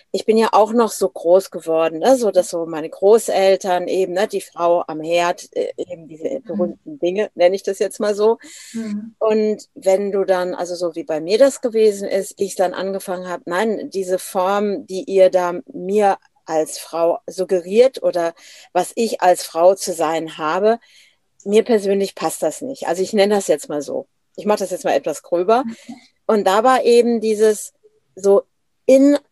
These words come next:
Speaker 1: mir drinne, in, oder auch vielleicht jetzt für diejenigen, die gerade zuhören, in uns drinne ist ja etwas, was spürt, was ja gerade vielleicht nicht wirklich unserer Intention oder unserer Weiblichkeit oder unserer Pe-, Persönlichkeit entspricht.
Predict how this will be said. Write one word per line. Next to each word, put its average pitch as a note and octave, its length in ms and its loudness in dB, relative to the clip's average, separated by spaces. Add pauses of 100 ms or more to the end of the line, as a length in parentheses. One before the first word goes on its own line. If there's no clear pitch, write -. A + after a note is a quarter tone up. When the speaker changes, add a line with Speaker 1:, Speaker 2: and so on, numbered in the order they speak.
(280)
Speaker 1:
mir A3+ 300 4
drinne, F3+ 600 0 (300)
in, A3+ 240 4
oder F#3+ 300 2
auch E3+ 140 -4
vielleicht F3 360 -2
jetzt F#3 220 0
für F3 80 -6
diejenigen, F#3 500 -2
die D#3 80 -14
gerade - 280 -10
zuhören, A3 500 -6 (400)
in C4+ 180 6
uns B3 300 -2
drinne B3 400 4
ist G#3+ 180 2
ja G#3+ 180 2
etwas, E3 400 -4
was F3 140 -6
spürt, B3 580 2 (420)
was F3+ 260 0
ja F#3+ 100 2
gerade G#3 520 2
vielleicht G3+ 600 0
nicht A3+ 420 0 (360)
wirklich A3 480 -2 (140)
unserer G#3 560 0
Intention G3 840 2
oder E3+ 460 -4 (380)
unserer F3 420 -4
Weiblichkeit G#3+ 760 0
oder F3+ 220 0
unserer E3+ 280 -4
Pe-, F3+ 380 0
Persönlichkeit F#3+ 800 -2
entspricht. - 760 -8